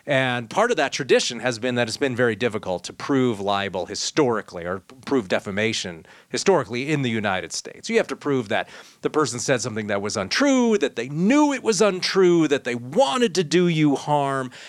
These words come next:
And proving intent is very difficult in a real court of law. In f-, in federal courts, it's, uh, <laughs> intent doesn't matter that much. Just yet another illustration of how bad,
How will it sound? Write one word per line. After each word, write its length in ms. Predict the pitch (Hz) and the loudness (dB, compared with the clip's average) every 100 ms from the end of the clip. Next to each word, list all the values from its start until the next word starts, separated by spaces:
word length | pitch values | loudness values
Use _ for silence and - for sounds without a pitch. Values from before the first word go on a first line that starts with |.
| - | -4
And 260 | 160 139 123 | -2 -2 -2
proving 400 | - 247 190 143 | 0 2 2 0
intent 460 | 123 - 160 123 | -2 0 0 0
is 100 | 101 | -6
very 240 | 113 117 107 | -2 0 0
difficult 640 | 123 113 110 110 95 85 - - _ | -2 -4 -4 -2 -2 -6 -16 -20 _
in 140 | 180 143 | 0 0
a 60 | |
real 340 | 123 190 185 131 | 2 4 4 2
court 260 | - 135 | 0 0
of 100 | 113 | 0
law. 300 | 110 110 101 | -2 0 0
In 180 | 113 143 | 0 -2
f-, 220 | 139 - | -2 -8
in 160 | - 143 | -6 -6
federal 400 | - 196 170 135 | 2 2 2 -2
courts, 400 | - 131 110 - | 0 0 0 -4
it's, 320 | 107 - 123 | -6 -6 -2
uh, 260 | 117 110 107 - 156 - | 0 0 -2 -2 -4 -4
<laughs> 260 | - 175 | -8 -4
intent 380 | 147 143 165 156 | -2 0 0 0
doesn't 260 | 135 127 117 | 0 -2 -2
matter 340 | 117 117 107 | -2 0 -2
that 240 | 92 85 | -4 -6
much. 280 | 95 80 - | -6 -6 -6
Just 200 | 101 - | -8 -4
yet 140 | 104 92 | -4 -4
another 240 | 95 90 | -4 -4
illustration 520 | 87 78 92 82 82 | -6 -6 -6 -6 -6
of 20 | |
how 80 | 87 | -8
bad, 500 | 80 87 82 82 92 | -4 -4 -4 -6 -12